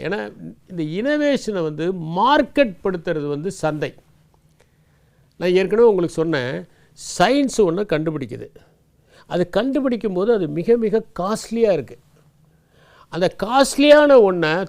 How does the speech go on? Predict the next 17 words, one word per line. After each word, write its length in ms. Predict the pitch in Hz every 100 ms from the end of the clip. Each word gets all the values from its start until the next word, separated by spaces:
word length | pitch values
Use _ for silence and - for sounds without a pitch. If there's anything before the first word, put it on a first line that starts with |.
| -
தொடர்ந்து 520 | 190 226 269 269 277
ப்ராசஸ் 640 | - - 208 247 240 233 -
பண்ணி 320 | 151 123 117 _ _ _ -
சயின்டிஸ்ட் 520 | 185 254 240 240 -
கண்டுபிடிக்கிறத 800 | 180 165 156 147 131 123 127 165 - -
அந்த 200 | - 151 -
டெக்னோக்ராட்ஸ் 840 | 214 262 277 254 214 196 - -
தொடர்ந்து 440 | - 214 254 262 214
ப்ராசஸ் 520 | - 208 220 208 -
பண்ணி, 200 | 170 151
ப்ராசஸ் 540 | 127 202 226 208 160
பண்ணி 420 | 156 139 139 175 175 _ _
அதை 360 | - 170 156 170
யூசர் 340 | 226 - 214 -
ஃப்ரெண்ட்லியாகவும் 720 | 160 139 135 127 117 117 175 - _ _ - 220
சீப்பாகவும் 540 | 202 170 139 156 131
மாத்துறாங்க. 380 | - - 107